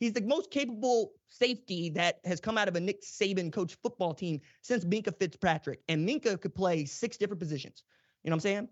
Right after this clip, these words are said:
He's that good. And when you add him to that secondary, it's gonna have Denzel Burke. It's gonna have Jordan Hancock. It's gonna have Latham Ransom. It's gonna have Sonny Styles.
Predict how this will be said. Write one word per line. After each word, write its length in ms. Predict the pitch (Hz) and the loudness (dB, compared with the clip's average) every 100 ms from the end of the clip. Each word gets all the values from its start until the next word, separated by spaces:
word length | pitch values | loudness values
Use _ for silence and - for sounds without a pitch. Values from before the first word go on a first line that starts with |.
| _ | _
He's 160 | 214 180 | 0 4
that 240 | 196 185 | 4 4
good. 240 | 151 165 95 | 0 -2 0
And 160 | 151 165 | -2 0
when 100 | 165 | 0
you 60 | - | 2
add 180 | 208 269 | 2 4
him 120 | 247 | 2
to 180 | - 220 | 0 0
that 320 | 190 196 180 - | 4 4 2 0
secondary, 380 | 214 202 196 | 0 2 2
it's 100 | 185 | 0
gonna 140 | 180 180 | 0 0
have 180 | 170 135 | 0 0
Denzel 460 | 165 156 156 139 | -2 2 0 2
Burke. 300 | 170 240 226 | 4 4 4
It's 320 | - _ _ - | -2 _ _ -2
gonna 120 | 185 | 2
have 160 | 180 | 2
Jordan 240 | 147 160 143 | 2 0 2
Hancock. 360 | 226 226 220 | 0 4 2
It's 60 | 202 | 2
gonna 140 | 190 | 0
have 160 | 170 143 | 0 0
Latham 260 | 147 139 143 | -2 -2 0
Ransom. 300 | 226 214 220 | 0 0 -2
It's 80 | |
gonna 140 | 175 175 | -2 -2
have 160 | 156 | -2
Sonny 160 | 139 151 | -2 -4
Styles. 460 | 135 208 202 185 | 2 4 4 2